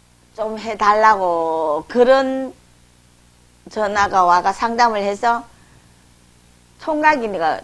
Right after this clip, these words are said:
저, 처음에 저는 그, 그 가정이 있는 여자인 줄 모르고 혼자 사는 여자인 줄 알았어요. 그래서 그 구슬 해줬어. 처음에는 모르고 구슬 하다 보니 유부녀인 거야. 그래, 구슬 하다가 못한다 하고 했는데,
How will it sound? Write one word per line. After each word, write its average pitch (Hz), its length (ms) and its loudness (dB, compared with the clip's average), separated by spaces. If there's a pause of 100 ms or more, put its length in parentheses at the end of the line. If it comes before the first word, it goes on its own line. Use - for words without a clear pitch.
(120)
저, 277 260 2
처음에 330 420 -2
저는 277 360 -2
그, 240 300 -6
그 226 360 2 (280)
가정이 254 420 -2
있는 277 340 0
여자인 214 280 2
줄 202 100 -4
모르고 190 300 0
혼자 - 280 0
사는 202 380 -4
여자인 185 300 -2
줄 175 120 -4
알았어요. 156 560 -4 (500)
그래서 247 600 2 (800)
그 269 200 0
구슬 359 440 4
해줬어. 262 580 2 (960)
처음에는 269 480 -2
모르고 196 420 0
구슬 349 340 -2
하다 311 260 0
보니 233 220 -2
유부녀인 269 580 0
거야. 151 320 -6 (400)
그래, 254 240 -4
구슬 269 320 -6
하다가 233 340 -4
못한다 220 580 -6
하고 208 300 -6
했는데, 240 500 -10